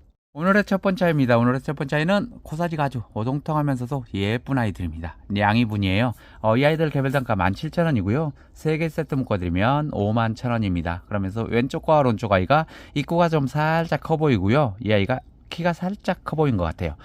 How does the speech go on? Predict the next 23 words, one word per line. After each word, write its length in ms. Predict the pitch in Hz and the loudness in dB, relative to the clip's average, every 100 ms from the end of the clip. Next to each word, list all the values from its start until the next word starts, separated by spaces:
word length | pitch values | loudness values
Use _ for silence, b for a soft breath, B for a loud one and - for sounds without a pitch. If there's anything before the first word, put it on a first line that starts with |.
| B B | B B
어, 320 | 104 113 117 107 | 4 6 8 8
오른쪽 400 | 131 180 190 185 | 6 4 4 4
아이 260 | 175 170 | 4 2
사이즈 300 | 170 165 143 | 0 0 2
한번 180 | 127 104 | 2 2
재보면 460 | 92 85 90 151 175 | 0 0 2 2 0
십 200 | - 196 | -6 -2
센치가 320 | 214 196 180 | 0 2 2
좀 120 | 123 | 0
살짝 520 | 120 175 214 - 185 | 0 -4 -2 -2 0
넘네요. 460 | 113 90 82 101 160 | 2 2 2 0 0
십 300 | - 180 - | -4 -8 -2
점 220 | 180 135 | 0 4
이 120 | 113 | 4
정도 240 | 139 147 123 | 2 0 2
나오고요. 540 | 90 85 98 170 220 B B B B B B B B - - - | 2 2 4 2 2 B B B B B B B B -20 -20 -10
키는 480 | - 208 220 214 214 - | 2 6 8 8 4 2
구점삼 880 | 151 - 196 196 196 196 196 214 214 | -4 0 4 6 6 4 4 4 6
정도 320 | 220 196 151 | 4 4 0
보시면 320 | 135 131 135 | -4 -2 0
될 100 | 113 | 0
것 60 | - | 2
같아요. 380 | 95 95 87 | 0 2 -2